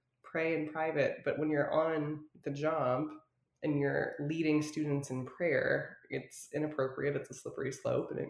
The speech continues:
completely goes against the separation of church and state, which exists for a reason. And yeah, anyone saying that it's not coercion, literally, the student said it, that he felt coerced. And like you said, we're not seeing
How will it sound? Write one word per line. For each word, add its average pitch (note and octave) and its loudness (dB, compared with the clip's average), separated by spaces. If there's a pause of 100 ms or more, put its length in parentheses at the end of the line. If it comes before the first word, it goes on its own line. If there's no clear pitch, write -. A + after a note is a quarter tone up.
(120)
completely G3 0
goes F#3+ 2
against F#3 2
the G3 -8
separation E3+ -2
of D#3+ -2
church D3+ -2
and C#3+ -6
state, D3+ 0
which B2+ -6
exists C3+ -4
for C3+ -2
a B2+ -4
reason. D3 -4 (260)
And D3 0
yeah, D3 4
anyone C#3 2
saying C#3 2
that C3 0 (320)
it's C#3 -10
not C3+ 0
coercion, D3 2 (540)
literally, D3 2
the - -8
student D#3+ -2
said G3+ 2
it, A#3 2 (160)
that D3+ 2
he D#3 -8
felt - -2
coerced. - -2
And E3+ -4
like F3+ 2
you G#3+ -2
said, G#3+ -2
we're E3 -2
not E3 0
seeing D#3 2